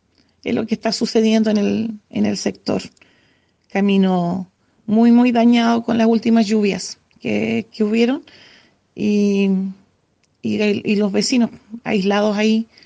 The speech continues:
son trece familias. Los, en este momento los nombres exactos no los tengo,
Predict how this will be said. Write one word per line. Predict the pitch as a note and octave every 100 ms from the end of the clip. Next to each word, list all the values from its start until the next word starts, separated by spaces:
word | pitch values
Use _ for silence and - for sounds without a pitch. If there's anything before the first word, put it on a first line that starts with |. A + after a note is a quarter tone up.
| _ -
son | - G3+
trece | G3+ A3 C4+
familias. | A#3+ B3 B3 F3 - - - _ _ _ _ _ _ _ _ _
Los, | - D3+ G#3+ G#3+
en | - G3+
este | G#3+
momento | G#3 G#3 G#3 G#3+
los | G#3+
nombres | G3+ G3+ G#3 G#3+
exactos | G3+ - G#3 G3+ - G3
no | G3+
los | G3 G3
tengo, | - B3 B3+ B3